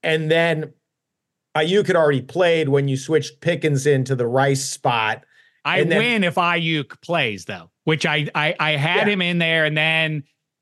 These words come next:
Speaker 2: I felt compelled by Jen Piacenti, not, not, uh, not, uh, uh,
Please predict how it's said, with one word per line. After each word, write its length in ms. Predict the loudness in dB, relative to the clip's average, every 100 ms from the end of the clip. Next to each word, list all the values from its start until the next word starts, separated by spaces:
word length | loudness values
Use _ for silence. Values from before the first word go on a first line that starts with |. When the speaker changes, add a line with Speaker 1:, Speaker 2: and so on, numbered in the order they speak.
| _ _ _ _ -4
Speaker 2:
I 180 | -2 -2
felt 440 | -2 0 0 -2
compelled 800 | -6 -6 -2 0 2 2 0 0
by 280 | -2 0 0
Jen 300 | -2 -2 -2
Piacenti, 720 | -2 -2 0 -2 0 0 0
not, 220 | -2 -2
not, 220 | -2 -4 -4 -2
uh, 420 | 0 2 0 -2 -6 -4
not, 260 | -2 -2 -2 0
uh, 20 |
uh, 400 | 0 2 0